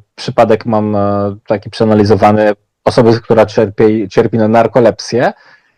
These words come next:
więc tutaj ciężko jest mówić o efekcie placebo, e, jeżeli dana osoba zasypiała za, za kółkiem, tak.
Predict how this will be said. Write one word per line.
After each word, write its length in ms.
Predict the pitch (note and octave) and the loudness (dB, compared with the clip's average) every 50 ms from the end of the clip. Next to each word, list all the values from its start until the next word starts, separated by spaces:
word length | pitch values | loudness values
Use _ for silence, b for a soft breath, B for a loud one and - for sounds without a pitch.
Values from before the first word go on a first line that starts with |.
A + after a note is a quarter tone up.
| b - | b -8
więc 460 | G2+ G2+ G#2+ A2 A2 A2 G#2+ G#2 - | -4 -2 0 0 0 0 -2 -4 -4
tutaj 180 | - B2 A2+ G#2 | -2 0 0 0
ciężko 300 | - C#3+ B2+ - - B2 | 2 0 0 2 2 0
jest 140 | A2+ - - | 0 2 0
mówić 240 | B2+ A#2 A2+ - | 0 0 0 0
o 80 | B2 A#2 | 2 2
efekcie 360 | A#2 - B2 - - - A2+ | 2 0 -2 -6 -4 -6 -4
placebo, 680 | - - - B3 - D#3 B2 G2 G2 F#2+ F#2 F#2+ G2 G2 | -2 0 0 0 2 0 0 2 2 2 2 0 -2 -6
e, 300 | G2+ F#2+ F#2+ F#2+ F#2+ F#2+ | -10 -10 -10 -8 -8 -6
jeżeli 200 | F#2+ F#2 G2+ G2+ | -6 -4 -4 -2
dana 180 | G2 G#2+ G#2 G2+ | 0 0 0 0
osoba 260 | F#2+ - G#2+ G2+ G#2 | -2 -2 -2 -2 0
zasypiała 640 | G2 G#2+ G2+ - A#2 - A#2+ G#2 G#2 G#2+ G#2 F#2+ - _ - | 0 0 -2 -2 -4 -2 0 2 4 4 2 0 -2 _ -16
za, 460 | G#2 F#2 G2+ G#2+ G#2 G#2 G#2 G#2 G2 - | -10 -4 -2 0 2 2 0 -2 -4 -6
za 220 | A2+ G#2+ A2+ G#2 | -6 -4 -4 -4
kółkiem, 460 | - - A2 G2 - - A2 A2 A2 | -4 -6 -8 -6 -4 -2 -2 -2 -2
tak. 300 | - - G2+ G#2 G#2+ _ | -2 -2 -2 -2 -4 _